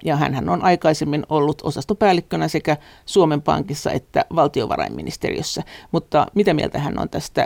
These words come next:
koronaelvytyspaketista? Siis tästä paketista, jossa jäsenmailta on tarkoitus kerätä seitsemänsataaviisikymmentä miljardia euroa ja jakaa niitä sitten joillekin maille enemmän ja joillekin vähemmän.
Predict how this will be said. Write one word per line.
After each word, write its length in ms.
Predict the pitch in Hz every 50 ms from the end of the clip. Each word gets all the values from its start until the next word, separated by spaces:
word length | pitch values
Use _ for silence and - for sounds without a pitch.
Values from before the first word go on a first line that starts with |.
| - _ -
koronaelvytyspaketista? 1300 | - 208 175 147 139 104 - - 110 98 - - - 175 - - - - - - - - - - - - - - - - - - -
Siis 320 | - - 156 151 147 -
tästä 320 | - - - - - 202
paketista, 560 | 196 - 202 190 185 185 180 165 - - - 160
jossa 440 | 151 156 156 - - - 156 - - - - - -
jäsenmailta 600 | 165 156 - - - - 170 156 147 143 - 131
on 100 | 196 202
tarkoitus 460 | 220 196 185 180 190 175 - 175 -
kerätä 340 | - 190 170 165 - - - -
seitsemänsataaviisikymmentä 1200 | - 180 147 143 - - - - 214 - 220 202 190 185 175 165 156 160 - 160 151 147 143 -
miljardia 560 | 156 165 160 156 165 156 143 - - 160 156 -
euroa 440 | 151 165 165 165 156 160 151 156 - - - - - - - -
ja 260 | 165 156 147 - - - - - -
jakaa 340 | 165 151 151 - 73 71 -
niitä 200 | 180 190 - 185
sitten 420 | - 175 - - - 156 151 156 - - - - - - - - - _ _ _ - - - -
joillekin 480 | 185 180 175 156 - 156 - - 165 175
maille 240 | 185 175 170 165 151 170
enemmän 340 | 175 170 165 165 160 156 165
ja 60 | 160
joillekin 420 | 160 160 160 160 160 - 175 160
vähemmän. 420 | 160 165 156 151 - - - -